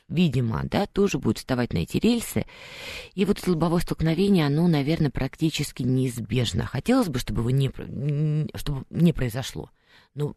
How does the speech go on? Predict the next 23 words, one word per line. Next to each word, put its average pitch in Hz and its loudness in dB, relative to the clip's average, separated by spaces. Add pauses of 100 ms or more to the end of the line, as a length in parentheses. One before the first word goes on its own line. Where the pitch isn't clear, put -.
(120)
пока - -4
складывается - -6
такая - -6
картина, - -4
что - -6 (440)
Иран 208 0
и 160 -6
вот 120 -4
эти 123 -2
три 139 -4
страны, 131 0
Саудовская - -6
Аравия, 156 -2
Соединенные 87 -4
Штаты, - -8 (300)
Израиль, 131 -2
они - -4
просто 123 -6
вот - -8 (140)
мчатся 113 -4
друг - -12
другу - -12
навстречу, 156 -4